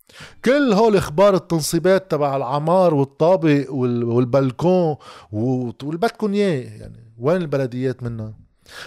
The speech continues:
اساسا طلع، خلينا نطلع كل واحد بالبلديه اللي هو عايش بنطاقه، مش هن تابعين بصوره مباشره لاحدى اطراف السلطه السياسيه الموجوده؟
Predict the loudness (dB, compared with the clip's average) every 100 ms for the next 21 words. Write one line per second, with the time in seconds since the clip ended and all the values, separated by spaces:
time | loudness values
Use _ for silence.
0 | -4 -2 0 0 -2 0 0 0 0 -2
1 | -2 0 0 0 2 2 0 -2 -2 -2
2 | -2 -2 2 2 2 0 -2 -6 -2 0
3 | 2 -2 -8 -14 -4 0 2 2 2 2
4 | 0 2 2 4 2 2 0 0 0 0
5 | 2 2 2 2 2 2 0 -2 0 0
6 | 2 2 2 0 -2 0 0 -2 -2 -2
7 | -2 -2 -2 -2 0 -2 -4 -12